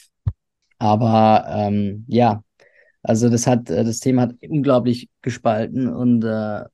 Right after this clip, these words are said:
da hast du absolut recht, äh, in, in der Klimakrise, äh, so popul-, äh, populistisch und polarisierend, ähm, verbal, ähm, umzuwerfen, äh, sei es Medien, sei es in der Politik,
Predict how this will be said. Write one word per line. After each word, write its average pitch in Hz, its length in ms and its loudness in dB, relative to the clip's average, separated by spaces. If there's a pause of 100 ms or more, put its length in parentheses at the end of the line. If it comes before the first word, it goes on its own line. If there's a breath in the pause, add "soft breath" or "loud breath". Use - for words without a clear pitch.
(160)
da 117 260 0
hast 120 160 -4
du 113 60 -2
absolut 110 280 -6
recht, 107 380 -4
äh, - 260 -8
in, 101 120 -4
in 71 300 -8
der 110 100 -6
Klimakrise, 113 1200 -2
äh, - 100 -14
so 131 200 0
popul-, 120 580 -4
äh, - 240 -8
populistisch 160 920 0 (440 soft breath)
und 120 120 -10
polarisierend, 131 960 2
ähm, 110 720 2 (560)
verbal, 120 560 4 (540)
ähm, 113 520 -4 (180)
umzuwerfen, 123 1200 0
äh, 110 380 -4 (220)
sei 113 200 -2
es 117 140 -6
Medien, 117 480 2
sei 110 160 -2
es 107 80 -6
in 107 80 -8
der 110 60 -6
Politik, 110 580 -6